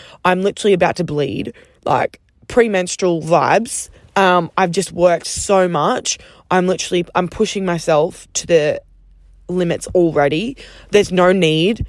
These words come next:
to push myself over the edge and then resent the action or not like that episode and then produce something shit. So that's sort of the, the part that I wanted to touch on today. So thank you for being there.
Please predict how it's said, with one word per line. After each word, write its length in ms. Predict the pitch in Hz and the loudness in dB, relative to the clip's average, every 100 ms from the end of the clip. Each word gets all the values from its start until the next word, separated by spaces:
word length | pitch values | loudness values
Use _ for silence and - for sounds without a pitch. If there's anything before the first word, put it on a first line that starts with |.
| - - | -10 -2
to 140 | 202 | 0
push 280 | 170 185 - | 2 0 0
myself 360 | 180 165 175 170 | -4 0 0 2
over 180 | 175 165 | 0 2
the 160 | 165 156 | 2 2
edge 240 | 156 170 | 2 0
and 160 | - 170 | -2 0
then 160 | 160 156 | 0 0
resent 680 | 156 143 151 160 - - - _ _ _ | -4 -2 -2 -2 -8 -10 -10 _ _ _
the 180 | 185 190 | -4 -2
action 500 | 160 165 - 185 170 | -4 -6 -2 0 2
or 360 | - 160 151 156 - - | 4 4 4 2 -4 -10
not 240 | 185 202 - | 2 2 4
like 300 | 170 160 170 | 2 2 2
that 140 | 175 - | 0 0
episode 460 | - - 165 160 | -2 2 4 4
and 100 | 170 | 2
then 100 | 165 | -2
produce 320 | 160 160 160 | -4 -4 -4
something 300 | - 165 160 | -4 -6 -6
shit. 400 | 160 - 151 - | -6 -4 -4 -4
So 320 | - 190 165 160 - - | -4 0 0 0 -6 -4
that's 220 | 214 247 | 0 0
sort 160 | - 494 | 2 2
of 160 | 311 214 | 2 -4
the, 100 | 180 - - - - | -10 -14 -20 -20 -8
the 120 | 202 | -4
part 360 | - - 165 165 | -4 -2 0 2
that 80 | 175 | 2
I 60 | |
wanted 240 | 165 170 160 | 2 -2 -6
to 80 | 151 | -10
touch 320 | - 156 - | -8 -4 -2
on 100 | 170 | -4
today. 360 | - 156 156 | -2 0 0
So 260 | 175 185 165 - - - - - - - - - - - | 2 2 2 0 -18 -20 -20 -20 -20 -20 -20 -20 -20 -4
thank 300 | 214 214 220 | -2 -2 -2
you 120 | 208 | -4
for 520 | - 175 170 170 160 - - - | 2 4 6 4 0 -6 -20 -4
being 300 | - 196 240 | 2 2 2
there. 200 | 220 - | -2 -6